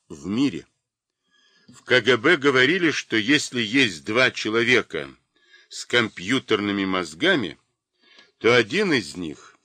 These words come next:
полковник Абуладзе. Говорили, что он может расследовать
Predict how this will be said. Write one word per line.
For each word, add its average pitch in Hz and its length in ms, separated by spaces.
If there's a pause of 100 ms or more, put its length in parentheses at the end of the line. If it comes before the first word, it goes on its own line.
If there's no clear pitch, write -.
(120)
полковник 147 640
Абуладзе. 120 640 (1160)
Говорили, 131 420
что 175 240
он 156 80
может 160 440
расследовать 147 1000